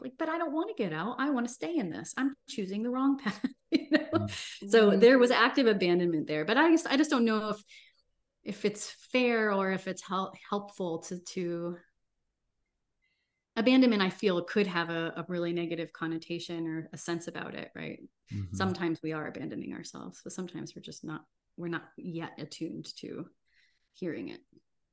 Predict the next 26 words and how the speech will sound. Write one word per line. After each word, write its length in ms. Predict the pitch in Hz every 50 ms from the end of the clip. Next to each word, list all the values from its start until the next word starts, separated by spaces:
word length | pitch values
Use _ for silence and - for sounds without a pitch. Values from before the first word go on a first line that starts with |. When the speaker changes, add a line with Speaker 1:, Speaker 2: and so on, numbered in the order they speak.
| _ _ _ _ _ _ _ _ _ _ _ _ _ _ _ _ _ _ - _ _ _ _ _ _ _ _
Speaker 2:
Well, 120 | - 101
and 100 | 101 98
I've 120 | 101 98 -
thought 440 | - - 104 104 104 92 - - - _ _ _ _ _ _ _ -
a 60 | 95
lot 260 | 90 92 95 92 90
about 760 | 90 82 90 87 85 80 80 78 - - _ - - - - - _ _ _ _ _ 113
the 120 | 110 85
reasons. 520 | 73 80 85 85 87 90 104 104 107 - -
I 120 | - 92
like 240 | 95 98 101 98 -
to 100 | - 85
look 260 | 80 82 82 82 -
at 120 | 82 -
the 100 | - 73
reasons 560 | 73 73 73 76 78 73 71 69 71 71 - -
why 460 | 73 73 73 78 80 82 90 90 - _ _ _
we 120 | - 82 80
do 180 | 80 80 78
the 100 | 76 85
behaviors, 800 | 80 76 78 73 69 76 80 80 78 87 90 92 95 104 - - - _ _ _ _ _ _ _ _ _ _ -
Speaker 1:
Mm. 180 | 196 180 170 - - _ _ _ -
Speaker 2:
um, 480 | 85 - 80 80 78 76 78 73 - - _ _
which 280 | _ - 90 85 - -
helps 340 | 90 87 80 - - - 85
me 320 | 85 85 82 85 85 82